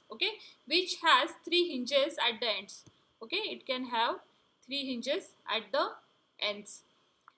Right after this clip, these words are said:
and it can have one hinge at the center. So like three hinge arch we know, so this is, you know, like opposite, uh, curve than when you, we consider the three hinge arch. So the cable and the girder, they are connected by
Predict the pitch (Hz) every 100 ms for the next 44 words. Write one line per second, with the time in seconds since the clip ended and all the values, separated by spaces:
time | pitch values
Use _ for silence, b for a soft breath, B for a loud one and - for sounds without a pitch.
0 | 294 311 330 392 262 - 294 285 320 269
1 | 262 392 - 247 240 269 269 240 196 -
2 | 480 - 208 185 190 - 285 302 311 330
3 | 330 339 320 330 294 294 285 285 277 294
4 | - - 277 240 254 285 262 277 381 247
5 | 247 - 240 247 247 - - 226 214 -
6 | 214 196 - - 208 214 220 226 220 208
7 | 233 226 226 226 226 269 269 262 226 220
8 | 202 202 180 - b b b b - 294
9 | 311 320 311 349 370 330 320 - 277 302
10 | 277 269 262 277 277 233 233 294 311 247
11 | 226 240